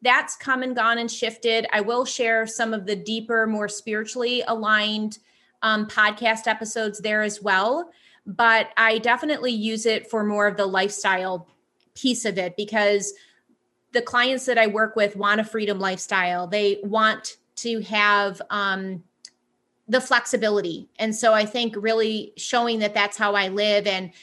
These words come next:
that you can do business without burning out, I feel that that's a great, um, space for that. And then recently, you know, Instagram has just been something that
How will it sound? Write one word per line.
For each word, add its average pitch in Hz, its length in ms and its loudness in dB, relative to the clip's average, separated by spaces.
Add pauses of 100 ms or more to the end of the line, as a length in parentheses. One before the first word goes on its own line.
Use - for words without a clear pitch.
(200)
that 214 260 2
you 214 120 -2
can 208 480 0 (120)
do 208 180 -4
business 208 400 -4
without 202 320 0
burning 202 340 -2
out, 190 380 2
I 202 80 -4
feel 202 240 0
that 190 280 0 (120)
that's 214 280 0
a 254 60 -2
great, 208 380 0 (400)
um, 202 180 -2
space 208 440 -2
for 214 160 -4
that. 202 300 2 (340)
And 269 140 4
then 277 180 4
recently, 277 840 0
you 247 140 0
know, 233 360 2
Instagram 277 680 0
has 262 160 -2
just 247 340 -4
been 240 340 -2
something 226 520 -2
that 208 320 4